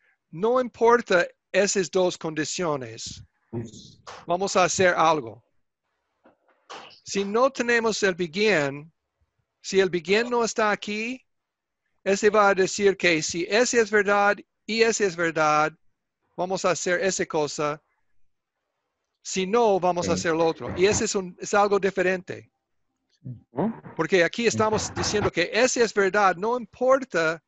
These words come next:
Speaker 1: de esas dos condiciones, vamos a hacer eso. Entonces, vamos, estamos diciendo que ese es el primer nivel que va a afectar, no importa los siguientes.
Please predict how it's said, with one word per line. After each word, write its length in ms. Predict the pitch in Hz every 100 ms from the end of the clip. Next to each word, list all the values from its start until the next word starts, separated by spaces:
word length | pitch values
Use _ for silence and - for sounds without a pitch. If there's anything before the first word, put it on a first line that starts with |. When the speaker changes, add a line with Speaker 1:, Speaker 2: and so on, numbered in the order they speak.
| _ _ _ _ -
Speaker 1:
de 240 | 185 208
esas 300 | 208 208 175
dos 320 | 151 185 175 -
condiciones, 960 | 165 151 156 - 143 135 131 131 - - -
vamos 260 | 160 170
a 40 | 160
hacer 280 | 139 156 135
eso. 140 | 135
Entonces, 400 | 123 151 139 -
vamos, 340 | 180 196 190 _ - -
estamos 300 | - 208 202
diciendo 320 | 180 185 208 175
que 200 | 165 196
ese 180 | 226
es 80 | 226
el 80 | 202
primer 520 | 185 175 196 220 226 _ _ _ _ _ - - 113
nivel 600 | 185 190 202 170 156 151 - - _ _
que 260 | - 170 165
va 220 | 160 196
a 40 | 185
afectar, 640 | - 185 180 180 170 160
no 180 | 160 185
importa 540 | 185 185 190 185 160 156 - _
los 260 | 165 151
siguientes. 760 | - 147 160 160 - 110 -